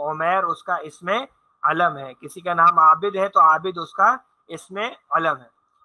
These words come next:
तो जो इसमें अलम हुआ करता है वो चाहे अल के साथ हो चाहे बगैर अल के हो, चाहे अल के साथ हो चाहे बगैर अल के हो, वो मारफा ही तसव्वुर किया जाता है, वो मारफा ही तसव्वुर किया जाता है,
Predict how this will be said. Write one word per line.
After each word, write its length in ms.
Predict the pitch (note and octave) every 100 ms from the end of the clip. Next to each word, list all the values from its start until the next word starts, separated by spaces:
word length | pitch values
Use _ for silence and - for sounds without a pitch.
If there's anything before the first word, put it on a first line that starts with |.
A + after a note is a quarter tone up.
| _ _ G3
तो 60 |
जो 180 | G3 A3+
इसमें 340 | G#3 F#3+ B3 B3+
अलम 400 | - F3 B3 C4
हुआ 220 | A3 G#3+
करता 380 | G#3 F#3 - F3+
है 240 | E3+ G3+ C#4 _ _ _ _ D3
वो 440 | D#3+ G#3 A#3+ B3 - _
चाहे 360 | F#3+ F3 F#3+ A#3+
अल 280 | - G3 A3
के 160 | A3+ A3+
साथ 360 | G#3+ G#3 G#3+
हो 100 | C4 C4
चाहे 320 | G3 F#3 A#3
बगैर 380 | F#3+ F3+ G3 A#3
अल 260 | - F#3+ G3
के 120 | F3+
हो, 240 | D3+ B2+ _ _ _ _ _ _ _ -
चाहे 240 | D3+ F3+
अल 160 | F3+ F#3
के 140 | G3+
साथ 220 | F#3+ F#3+ G3
हो 180 | A3 G#3
चाहे 280 | G3 F3+ F#3+
बगैर 360 | E3 E3+ F#3
अल 180 | F3 E3
के 140 | - D#3+
हो, 320 | F#3+ B3+ C#4+ _ _ _
वो 180 | D#3 G3 E3+
मारफा 460 | D#3+ E3+ F3 G3+
ही 220 | F#3 G#3+ B3+ G3+
तसव्वुर 460 | F3+ F#3 F3+ G#3
किया 320 | G3+ F3 E3+ F3
जाता 400 | D3 C3+ - C3+
है, 160 | C#3 D3 - _ _ _ _ _
वो 160 | D3+ E3+
मारफा 460 | D#3 D3 E3 E3+ F#3+
ही 220 | F3 A3
तसव्वुर 500 | A3+ F3+ F3 E3+ F#3 F#3
किया 320 | E3 D#3 D#3+
जाता 380 | C#3+ C3+ B2+ B2
है, 140 | A#2